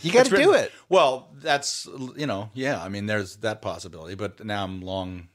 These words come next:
Speaker 2: long from being
Speaker 1: No,
Speaker 2: that,
Speaker 1: I don't
Speaker 2: that
Speaker 1: think
Speaker 2: interested in the game. You know.
Speaker 1: Listen, if Redford can play The Natural at age fifty-five or whatever
Speaker 2: Well,
Speaker 1: it
Speaker 2: there
Speaker 1: was,
Speaker 2: you
Speaker 1: I
Speaker 2: go.
Speaker 1: think you can. I
Speaker 2: That
Speaker 1: think you can be
Speaker 2: answers
Speaker 1: a
Speaker 2: the
Speaker 1: long
Speaker 2: question.
Speaker 1: re-
Speaker 2: I mean,
Speaker 1: No,
Speaker 2: I'm a
Speaker 1: you
Speaker 2: Robert Redford fan, but don't give me a. He was, I think he was forty-six, actually.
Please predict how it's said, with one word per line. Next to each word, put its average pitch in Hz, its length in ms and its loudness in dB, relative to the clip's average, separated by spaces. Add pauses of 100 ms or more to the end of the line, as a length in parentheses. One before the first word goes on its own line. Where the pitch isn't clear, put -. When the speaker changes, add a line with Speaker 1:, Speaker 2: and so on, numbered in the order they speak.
(140)
Speaker 2:
long 107 360 -2
from 95 140 -12
being 92 260 -8
Speaker 1:
No, 131 60 2
Speaker 2:
that, 147 160 6
Speaker 1:
I 143 40 6
don't 156 140 4
Speaker 2:
that 123 160 4
Speaker 1:
think 123 100 2
Speaker 2:
interested 113 320 -6
in 104 60 -6
the 104 80 -6
game. 98 320 -2
You 95 80 -8
know. 92 240 -12
Speaker 1:
Listen, 175 280 2
if 110 160 -4
Redford 139 440 2
can 120 160 -2
play 123 180 4
The 104 140 0
Natural 107 480 2
at 82 100 -2
age 90 340 -2
fifty-five 98 1040 0
or 87 100 -2
whatever 87 280 -2
Speaker 2:
Well, 143 100 6
Speaker 1:
it - 60 4
Speaker 2:
there 135 100 4
Speaker 1:
was, 135 80 2
Speaker 2:
you 139 60 4
Speaker 1:
I - 40 6
Speaker 2:
go. 147 80 6
Speaker 1:
think 147 160 4
you 165 120 0
can. 147 260 -2
I 139 100 4
Speaker 2:
That 135 120 6
Speaker 1:
think 143 100 6
you 143 60 8
can - 20 4
be 175 80 6
Speaker 2:
answers 160 60 8
Speaker 1:
a - 20 2
Speaker 2:
the 139 60 4
Speaker 1:
long 156 240 8
Speaker 2:
question. 165 200 0
Speaker 1:
re- - 60 -18 (160)
Speaker 2:
I - 60 6
mean, 254 80 10
Speaker 1:
No, 226 80 10
Speaker 2:
I'm 180 40 4
a 151 60 8
Speaker 1:
you 147 80 6
Speaker 2:
Robert 151 240 6
Redford 151 380 2
fan, 104 320 2
but - 240 0
don't 160 180 4
give 143 160 0
me 127 140 0
a. 113 40 2
He - 80 -6
was, 139 120 4
I - 20 2
think 131 140 -2
he 151 80 4
was 110 120 -2
forty-six, 110 600 0
actually. 78 460 -12